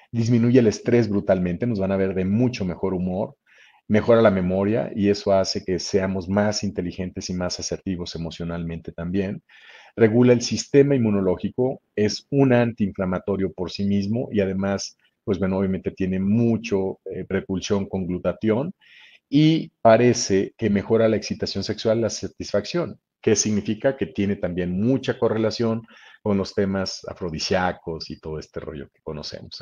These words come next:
O sea, también trae un poco su carga de ese tipo. La Serenoa, eh, pues bueno, tiene que ver con los efectos de bloquear los efectos negativos de algunas hormonas, es decir,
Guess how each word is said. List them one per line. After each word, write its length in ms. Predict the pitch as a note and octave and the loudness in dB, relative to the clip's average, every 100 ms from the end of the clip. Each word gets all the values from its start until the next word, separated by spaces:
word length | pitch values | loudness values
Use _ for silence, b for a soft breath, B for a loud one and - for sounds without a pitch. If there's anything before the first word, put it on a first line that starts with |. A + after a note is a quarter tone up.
| B1+ | -16
O 40 | - | -8
sea, 220 | F2+ D2 - | -8 -6 -4
también 420 | G2 G2+ G#2 G#2 | -2 0 0 0
trae 260 | F#2 F2+ | -2 -2
un 120 | F2 E2 | -4 -6
poco 240 | E2 D#2+ | -8 -10
su 180 | - D#2+ | -12 -10
carga 300 | C#2 D2+ D#2 | -12 -12 -12
de 80 | D2 | -12
ese 180 | - | -14
tipo. 240 | - - - _ _ B B B B B _ | -16 -20 -20 _ _ B B B B B _
La 420 | G#2 G#2+ A2 A2 | 2 4 4 2
Serenoa, 760 | G#2 G#2+ A2 B2 B2+ C3+ - - _ _ _ - | 2 2 4 4 4 2 -2 -10 _ _ _ -8
eh, 520 | - G2 G2+ G2+ G2+ | 0 2 4 4 2
pues 120 | G2+ | -2
bueno, 200 | F#2 G2+ | 0 0
tiene 240 | G2+ G#2+ G#2 | 0 -2 0
que 100 | A2 | 0
ver 140 | G#2 | 0
con 120 | G#2+ | 0
los 200 | G2+ F#2+ | -2 -4
efectos 360 | F2+ G#2 G2 G#2+ | -4 -4 -2 -2
de 60 | F#2+ | 0
bloquear 400 | F2+ - G2 G2 | -2 0 0 0
los 160 | F#2 | -4
efectos 280 | F#2 G2 G2+ | -6 -6 -4
negativos 460 | F#2 F2 - G2 F#2+ | -4 -4 -4 -4 -2
de 60 | |
algunas 320 | E2+ F#2 F#2 F#2+ | -2 -4 -6 -4
hormonas, 480 | A2+ B2+ D#2+ - | -4 -2 -4 -8
es 100 | F2 | -8
decir, 360 | F#2 - G2+ | -4 0 0